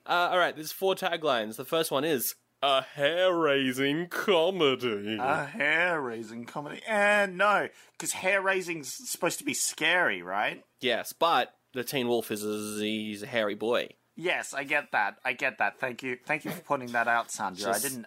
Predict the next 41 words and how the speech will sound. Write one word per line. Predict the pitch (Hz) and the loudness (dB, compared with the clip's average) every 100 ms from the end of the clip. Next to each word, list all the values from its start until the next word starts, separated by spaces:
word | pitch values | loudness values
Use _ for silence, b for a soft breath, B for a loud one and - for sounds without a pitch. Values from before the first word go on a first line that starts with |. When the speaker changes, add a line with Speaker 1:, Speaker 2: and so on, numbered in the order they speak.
| - | -4
Speaker 2:
I | 131 | -2
didn't | 127 | -2
in | |
Speaker 1:
making | 135 135 127 | -2 -4 0
Speaker 2:
fact | 156 | 2
Speaker 1:
sure. | 123 98 90 | 2 0 -4
Speaker 2:
get | 110 - | -6 -4
that. | 101 95 _ | -4 -4 _
But | 131 95 | -8 -6
now | 117 147 175 | 0 2 2
that, | 160 131 _ 123 | 0 -4 _ 0
now | 143 139 | 2 2
that | 117 | 0
you've | 117 - | -10 -8
pointed | 131 120 | -8 -4
that | 113 113 | -2 2
out, | 113 107 - - | 4 2 -2 0
um, | 120 113 110 110 | 4 6 4 0
I'm | 113 110 | -2 0
still | - - 165 | -4 0 -2
giving | 147 151 135 127 | -2 -4 -4 -2
it | |
a | 110 98 95 | -2 -4 -6
big | - 139 117 - | -2 -2 -4 -6
thumbs | 135 120 110 | -2 -2 -4
down. | - 123 120 | -2 2 4
Speaker 1:
<laughs> | |
Speaker 2:
I | 107 95 | 2 -2
hate | - 131 - | -6 -8 -4
that | 110 76 92 | -4 -4 -6
one. | 95 | -6
Speaker 1:
Real | 143 131 | 0 0
bad. | 104 131 117 | 0 0 0
Speaker 2:
I | 123 | -2
hate | 127 | -6
it | 95 | -8
a | |
lot. | 92 107 107 - B B B | -4 0 0 -4 B B B
Speaker 1:
Freshman | - - 175 185 220 - 123 113 113 | -14 -2 2 2 0 -4 -2 0 -2
has | 113 123 127 120 123 - _ _ _ _ _ - | 0 0 -2 -6 -12 -14 _ _ _ _ _ -4
Speaker 2:
Hmm? | 104 113 151 | 0 2 2